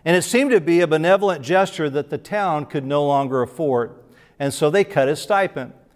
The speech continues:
A little boy was sent as a runner to inform the man, and so the old man moved back into the village to live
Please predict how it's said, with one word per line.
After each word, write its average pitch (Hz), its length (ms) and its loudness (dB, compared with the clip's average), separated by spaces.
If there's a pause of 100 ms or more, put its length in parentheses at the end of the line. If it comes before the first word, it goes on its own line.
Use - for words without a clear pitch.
(420)
A 156 80 2
little 190 240 4
boy 160 280 -2
was 175 200 -6
sent 175 180 -2
as 160 140 0
a 156 80 4
runner 156 480 0
to 160 160 -6
inform 175 420 -2
the 156 80 -4
man, 120 300 -6
and 151 100 -8
so 151 160 -2
the 143 160 -2
old 156 240 4
man 151 280 -2
moved 143 200 -2
back 143 320 -2
into 175 140 -2
the 175 80 -4
village 131 380 -2
to 156 100 -8
live 127 360 -4